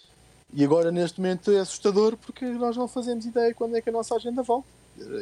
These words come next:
Que é aquilo que, que, que é basicamente o nosso retorno. Eu tenho a sorte também de, como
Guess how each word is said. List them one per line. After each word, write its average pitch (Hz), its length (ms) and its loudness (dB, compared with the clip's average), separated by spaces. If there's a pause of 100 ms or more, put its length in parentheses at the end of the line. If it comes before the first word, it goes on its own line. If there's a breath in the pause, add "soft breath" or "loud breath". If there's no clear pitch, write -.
Que 139 120 -4
é - 20 -4
aquilo 135 440 0
que, - 1160 -16
que, 123 300 0
que 143 100 2
é 123 60 6
basicamente 123 640 2
o - 20 4
nosso 131 300 2
retorno. 131 420 0
Eu 131 160 4
tenho 147 260 2
a 143 40 4
sorte 151 440 0
também 143 480 0
de, 117 560 -2
como 123 300 0